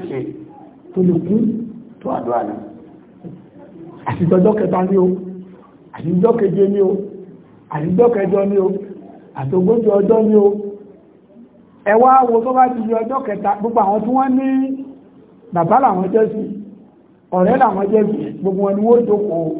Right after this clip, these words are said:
wọ́n ó tún náwó. Wọ́n kò lọ́wọ́. Ìdí ó dẹ̀ kọ́ sọ ni pé, "Ó yá, ẹ kọ́kọ́ wá dé àwọ̀." Gbogbo ẹ̀yin jẹ́ ẹjọ́ rẹ o, ẹ kọ́kọ́ dùn báyìí.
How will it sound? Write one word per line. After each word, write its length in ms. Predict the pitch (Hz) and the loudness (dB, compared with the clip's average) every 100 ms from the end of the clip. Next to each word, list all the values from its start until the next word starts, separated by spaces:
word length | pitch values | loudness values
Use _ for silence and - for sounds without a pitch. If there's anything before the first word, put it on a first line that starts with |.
| - | -10
wọ́n 240 | - 208 262 | -4 2 4
ó 160 | 302 190 | 2 -2
tún 220 | 202 208 | -4 2
náwó. 280 | 220 220 226 - - - - - _ _ _ _ _ _ _ _ - - - - - - - - - - | 4 4 2 0 -8 -14 -20 -20 _ _ _ _ _ _ _ _ -20 -20 -20 -20 -20 -20 -20 -20 -18 -2
Wọ́n 160 | 185 180 | 2 2
kò 100 | - 143 | 0 -2
lọ́wọ́. 280 | 196 170 - - | -2 -2 -6 -4
Ìdí 160 | 220 | 0
ó 120 | 277 302 | 2 2
dẹ̀ 160 | 214 | 2
kọ́ 140 | 196 196 | 0 -2
sọ 100 | 196 | -2
ni 60 | |
pé, 100 | 190 | 0
"Ó 100 | 226 | 4
yá, 140 | 220 226 | 6 4
ẹ 160 | 233 226 | 2 -4
kọ́kọ́ 240 | 196 190 | -8 -6
wá 120 | 196 196 | -4 -4
dé 120 | 202 | -6
àwọ̀." 260 | 156 139 - - - _ | -6 -8 -14 -18 -20 _
Gbogbo 280 | 190 190 202 | -4 2 2
ẹ̀yin 200 | 190 190 | 2 2
jẹ́ 120 | 208 | 2
ẹjọ́ 240 | 190 220 226 | 2 2 4
rẹ 100 | 208 | 4
o, 100 | 208 208 - | 2 0 -6
ẹ 120 | - - | -12 -10
kọ́kọ́ 240 | 226 151 | -8 -8
dùn 140 | 147 147 | -4 -2
báyìí. 200 | 143 | -2